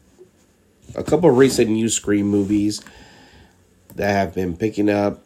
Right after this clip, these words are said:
<clears throat> a fan base. And we're about to get ready to shoot Scream Seven <clears throat> until the news came out that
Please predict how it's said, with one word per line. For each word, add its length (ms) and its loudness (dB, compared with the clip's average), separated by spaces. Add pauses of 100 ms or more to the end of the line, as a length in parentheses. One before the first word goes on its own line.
<clears throat> 120 -20 (2000)
a 80 -4
fan 340 0
base. 600 -4 (1700)
And 560 6
we're 260 10
about 440 6
to 60 -6
get 260 2
ready 280 2
to 200 -10
shoot 600 0
Scream 380 -4
Seven 760 -2 (120)
<clears throat> 120 -18
until 960 -2
the 120 -2
news 280 0
came 280 0
out 260 0
that 300 -2